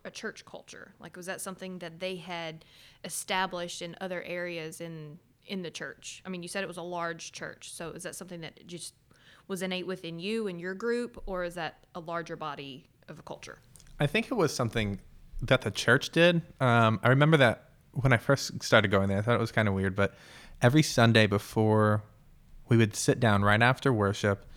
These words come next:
Speaker 2: uh, they would finish prayer and they would say, "Hey, turn around and meet somebody, just shake a hand of somebody you've never seen before. Just,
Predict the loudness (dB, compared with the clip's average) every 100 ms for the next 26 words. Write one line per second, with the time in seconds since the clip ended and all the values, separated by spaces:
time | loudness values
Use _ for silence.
0 | -20 -20 -20 -12 0 2 2 2 0 0
1 | -2 0 4 6 8 6 4 2 0 -2
2 | -2 2 0 0 -6 -2 0 4 4 2
3 | 0 -2 -2 -2 -2 -2 -4 -6 -12 _
4 | -4 -2 0 0 -2 -2 -2 -2 -4 -4
5 | -2 -2 0 0 -2 -4 -8 -8 -10 -8
6 | -8 -10 _ _ _ _ _ -10 -10